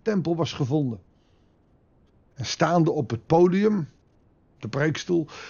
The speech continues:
bekrachtigde hij ten overstaan van de Heer het verbond. Hij beloofde dat ze de Heer zouden volgen en zich geheel en al zouden houden aan zijn geboden, voorschriften en bepalingen.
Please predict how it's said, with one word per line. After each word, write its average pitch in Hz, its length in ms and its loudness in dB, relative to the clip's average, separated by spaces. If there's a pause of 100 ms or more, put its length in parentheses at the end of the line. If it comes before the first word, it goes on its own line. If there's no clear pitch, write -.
(160)
bekrachtigde 196 840 6
hij 190 220 8
ten 190 240 4
overstaan 202 580 2
van 196 140 -2
de 185 100 6
Heer 139 360 6
het 139 160 0
verbond. 147 440 -6 (1120)
Hij 120 160 -4
beloofde 170 560 8
dat 202 220 4
ze - 120 0
de 175 120 4
Heer 160 240 6
zouden 151 360 0
volgen 127 380 -4
en 131 80 0
zich 135 220 -2
geheel 131 440 2
en 123 140 -4
al 131 320 -4
zouden 123 500 -4 (240)
houden 143 500 0
aan 117 140 -6
zijn 147 300 -6
geboden, 113 520 -10 (440)
voorschriften 156 720 -2
en 147 60 -8
bepalingen. 113 560 -12